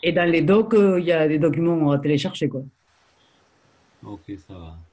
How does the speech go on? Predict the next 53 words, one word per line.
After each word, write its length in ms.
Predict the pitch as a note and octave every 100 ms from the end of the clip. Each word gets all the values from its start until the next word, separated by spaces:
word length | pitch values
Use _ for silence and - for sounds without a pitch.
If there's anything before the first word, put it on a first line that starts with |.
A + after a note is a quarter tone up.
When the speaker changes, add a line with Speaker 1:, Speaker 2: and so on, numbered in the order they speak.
| _
Speaker 2:
Mais 100 | F#2+
je 60 | -
suis 120 | B2+
un 80 | A#2+
peu 160 | B2+
paumé 360 | B2 B2+ B2 B2
de 120 | A2
ce 80 | G2+
côté-là, 460 | G#2 G2+ G2 F#2+
là. 140 | F#2 -
Speaker 1:
Ouais, 200 | D3+ D#3
ouais, 220 | D3+ D3 C#3+
ouais, 80 |
t'inquiète. 340 | C#3+ C#3+ C#3+ C#3+
Speaker 2:
En 80 | C3 D#3+
fait, 120 | - _ _ G#2+
j'ai 140 | A#2+
un 60 | A#2+
peu 160 | B2+
perdu 300 | B2+ C3+ C#3
le 140 | C3 A#2
fil 280 | C#3+ C#3+
pendant 500 | C#3 A#2+ B2 B2+ B2
une 220 | A#2+ A#2+ G#2+
paire 260 | B2+ B2
de 80 | A#2+
mois, 300 | A#2+ D3 D3+
là, 60 | C#3
parce 100 | G#2+
que 60 |
j'ai 60 | G2+
eu 160 | A2
des 120 | A2 G2+
soucis, 440 | G2+ F2+ G#2+ A2+
euh, 200 | G#2 G2 F2+ _ _ _
professionnels, 600 | G#2 F2+ F#2 G2+ G2+ F#2+
personnels, 560 | - F2 G2 G#2+ C#3+ B2
là. 160 | E2+ - _ _ _ -
Speaker 1:
Ouais, 440 | E3 D#3+ D3+ C#3+ C3 C#3+ - - _ _
ça 160 | F3+
Speaker 2:
Donc, 80 | D#3+
Speaker 1:
arrive. 120 | D#3
Speaker 2:
pour, 340 | C#3 C#3+ C#3+ - -
pour 160 | - B2
accrocher, 380 | C#3+ C3 E3+ -
c'est 140 | C3 C3
pas 120 | B2+
facile. 440 | B2 G#2 G2+ E2+ E2+ - _ _
Speaker 1:
Ouais. 360 | F#3 C#3 C#3 - _
<laughs> 180 | _ - C#3+ - - _ _ _ _ _ _ _ _ _ _ _ - _ _ _ _ _
Speaker 2:
Mais 80 | G2
bon. 160 | G2+ D#3
Speaker 1:
Voilà. 260 | C#3+ C#3